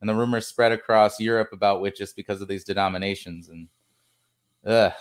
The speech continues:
it's nuts. So they apparently met in groups and talked to the devil was the <laughs> was what they gossiped, and, uh, hence why we have similar kid-friendly versions of witches today with the pots and the stews and the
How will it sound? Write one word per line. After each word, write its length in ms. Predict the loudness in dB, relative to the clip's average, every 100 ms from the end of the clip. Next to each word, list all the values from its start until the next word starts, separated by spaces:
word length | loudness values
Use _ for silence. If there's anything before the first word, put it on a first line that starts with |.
| -16 -12
it's 160 | -6
nuts. 380 | 0 0 0 -10 -12
So 240 | -2 2
they 120 | 2
apparently 380 | 0 0 0 0
met 200 | 0 0
in 80 | 0
groups 400 | 0 0 -2 -6
and 240 | -6 -6 -10 _ _ _ _
talked 260 | 8 8 6
to 60 |
the 100 | -4
devil 640 | 0 4 6 6 4 2 -4
was 180 | -10 -8
the 720 | -4 -4 -2 -4 -2 -2 -2 _
<laughs> 80 | -8
was 180 | -8 -2
what 180 | -2
they 200 | 0 -2
gossiped, 580 | 4 6 6 2 -8 _ _ _ _ _ -8
and, 320 | -4 -4 -2
uh, 220 | -2 -2 -6 -6
hence 240 | -6 -2
why 220 | 4 4
we 140 | 4 2
have 240 | 2 0
similar 420 | -4 -4 -2 -2
kid-friendly 600 | -2 -4 -4 -2 -2 -2
versions 440 | -4 -4 -4 -8 -8
of 80 | -6
witches 340 | -8 -8 -8
today 360 | -6 -2 0 0
with 160 | -2
the 60 | -6
pots 400 | 2 2 2 -6
and 100 | -12
the 60 |
stews 460 | -12 -10 -8 -8 -10
and 140 | -12
the 100 | -12